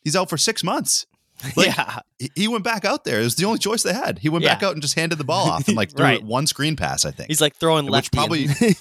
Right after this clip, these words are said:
Speaker 2: <laughs>
Speaker 1: gi-, given the fact that he's now out six months with an elbow injury, probably was not a good idea that he even threw the screen pass. Like,
Speaker 2: Uh,
Speaker 1: uh, like, it's
Speaker 2: I've
Speaker 1: crazy.
Speaker 2: never watched anything like that where I'm like,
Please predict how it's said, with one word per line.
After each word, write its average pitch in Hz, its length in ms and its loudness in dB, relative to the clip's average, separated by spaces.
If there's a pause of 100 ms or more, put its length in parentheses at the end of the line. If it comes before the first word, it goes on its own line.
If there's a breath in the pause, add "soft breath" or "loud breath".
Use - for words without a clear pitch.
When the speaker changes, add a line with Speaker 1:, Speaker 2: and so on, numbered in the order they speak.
Speaker 2:
<laughs> - 120 -12
Speaker 1:
gi-, 143 100 4 (120)
given 151 280 0
the 147 80 0
fact 143 220 -2
that 147 100 -2
he's 127 100 -2
now 139 240 -2
out 120 240 -2
six - 360 0
months 139 220 -2
with 127 120 -2
an 98 60 0
elbow 113 320 2
injury, 92 340 0
probably 131 560 0
was 113 160 -4
not 131 160 0
a 123 40 -4
good 131 120 -2
idea 127 300 0
that 101 100 0
he 113 80 0
even 120 180 0
threw 131 140 -2
the 110 80 -2
screen 165 260 0
pass. - 340 -8 (220)
Like, 131 340 2 (340 soft breath)
Speaker 2:
Uh, 160 80 0 (180)
Speaker 1:
uh, 135 80 -6 (140)
like, 127 300 0 (280)
it's - 320 -8
Speaker 2:
I've - 120 2
Speaker 1:
crazy. 233 140 2
Speaker 2:
never 226 220 2
watched 156 340 0
anything 147 400 -4
like 117 220 -8
that 98 200 -10
where 110 120 -8
I'm 113 100 -10
like, 107 180 -16